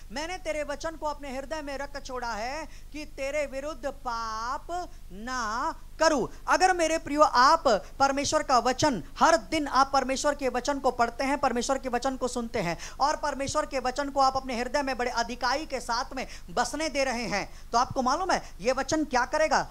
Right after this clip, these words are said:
ये वचन अगर आपके हृदय में है, आपकी आत्मा में है, तो ये वचन क्या करेगा? ये वचन आपको पाप करने से रोकेगा, पाप के मार्ग में चलने से रोकेगा,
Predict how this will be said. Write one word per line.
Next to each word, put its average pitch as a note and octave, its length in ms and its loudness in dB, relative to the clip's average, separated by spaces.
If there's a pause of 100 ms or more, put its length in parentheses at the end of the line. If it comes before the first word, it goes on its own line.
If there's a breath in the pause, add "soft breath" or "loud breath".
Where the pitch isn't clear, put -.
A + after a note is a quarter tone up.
(160 loud breath)
ये A3+ 80 2
वचन C4+ 220 0
अगर C#4+ 200 -2
आपके C4 260 0
हृदय A#3+ 300 0
में C#4 160 -2
है, B3 160 2
आपकी A#3 320 0
आत्मा C#4 400 4
में C#4 140 0
है, G#3 200 4 (220 loud breath)
तो C4+ 60 0
ये C4+ 120 4
वचन C#4 300 2
क्या C4+ 200 2
करेगा? D4 380 4 (220 loud breath)
ये B3 140 4
वचन B3+ 340 -2
आपको A#3+ 380 0
पाप A#3+ 340 2
करने A3+ 280 -2
से A#3 140 0
रोकेगा, F3 400 -4 (1600 soft breath)
पाप E4+ 280 10
के D4+ 160 2
मार्ग D4 320 2
में D4 140 2
चलने C4+ 320 0
से C4+ 120 0
रोकेगा, G3+ 400 -2